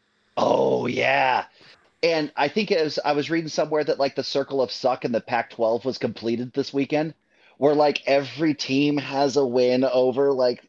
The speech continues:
everyone else, and the Pac-twelve will never, ever see the light of day for the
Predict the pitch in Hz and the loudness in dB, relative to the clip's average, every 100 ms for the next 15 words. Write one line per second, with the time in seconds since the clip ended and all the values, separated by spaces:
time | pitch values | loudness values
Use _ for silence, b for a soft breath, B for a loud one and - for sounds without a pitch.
0 | - 131 139 135 139 127 120 139 - B | 0 2 2 2 0 2 2 0 -2 B
1 | B B - 139 139 - 147 151 - 143 | B B 0 4 2 2 0 0 0 2
2 | 139 123 131 127 143 147 131 131 156 165 | 2 0 2 2 2 2 2 2 0 0
3 | 151 _ _ _ 135 139 143 160 160 - | -2 _ _ _ 2 2 2 0 0 -2
4 | - 139 139 139 139 127 123 123 135 135 | -2 2 2 2 2 2 2 2 2 0
5 | 113 127 123 120 127 117 | 0 2 2 0 0 0